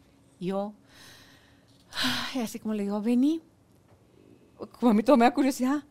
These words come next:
"¿por qué no, por qué las estrellas no se moverán?". Porque siempre lo vio usted a la, al oso polar,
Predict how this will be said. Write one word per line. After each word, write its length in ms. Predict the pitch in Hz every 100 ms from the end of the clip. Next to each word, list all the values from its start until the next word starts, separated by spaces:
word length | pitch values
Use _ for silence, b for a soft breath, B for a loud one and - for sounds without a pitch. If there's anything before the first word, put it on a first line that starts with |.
| b b b
"¿por 180 | - 247
qué 180 | - 262
no, 220 | 254 285 311 - -
por 120 | 226
qué 100 | 262
las 160 | 311 381
estrellas 440 | - - 370 370
no 60 | 381
se 120 | 403
moverán?". 380 | 392 370 339 320
Porque 180 | 277 214
siempre 240 | 226 202
lo 60 | 190
vio 80 | 185
usted 300 | 185 196 196
a 100 | 180
la, 340 | 170 160 156 b b
al 240 | - 165 165
oso 200 | 170 165
polar, 300 | 160 147